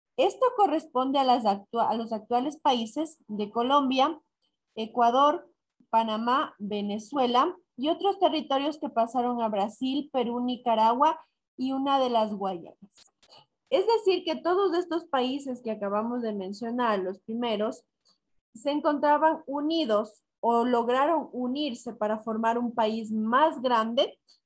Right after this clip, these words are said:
y de esa manera tratar de defenderse de los españoles.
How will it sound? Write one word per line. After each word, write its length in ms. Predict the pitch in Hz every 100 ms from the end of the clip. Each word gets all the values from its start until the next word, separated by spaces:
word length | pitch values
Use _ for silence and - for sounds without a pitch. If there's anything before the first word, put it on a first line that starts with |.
| _
y 120 | 269
de 80 | 269
esa 240 | 330 403 370
manera 500 | 285 254 262 269 269
tratar 500 | 240 226 247 254 247
de 140 | 226
defenderse 920 | 208 214 220 214 214 226 254 262 247
de 120 | 180
los 220 | 160 160 160
españoles. 840 | 175 _ 147 156 - _ _ _